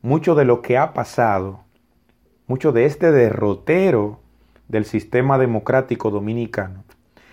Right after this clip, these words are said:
es culpa nuestra, porque por mucho tiempo miramos para el otro lado.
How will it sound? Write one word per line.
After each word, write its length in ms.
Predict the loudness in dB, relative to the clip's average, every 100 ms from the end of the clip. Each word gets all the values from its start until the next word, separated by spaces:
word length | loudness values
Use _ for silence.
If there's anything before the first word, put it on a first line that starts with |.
| _
es 120 | -16 -2
culpa 340 | 0 0 0
nuestra, 640 | 2 2 0 -2 -12 -12 -16 _ _ _ _ _ _ -6
porque 340 | -4 -2 -2
por 300 | -2 0 0
mucho 500 | 0 0 0 2 0
tiempo 680 | 0 0 0 -2 -4 -4 -6 _ _ _ _ _
miramos 500 | -4 0 0 0 -4
para 300 | -2 -2 -2
el 100 | -2
otro 260 | -4 0 0
lado. 360 | 0 -4 -8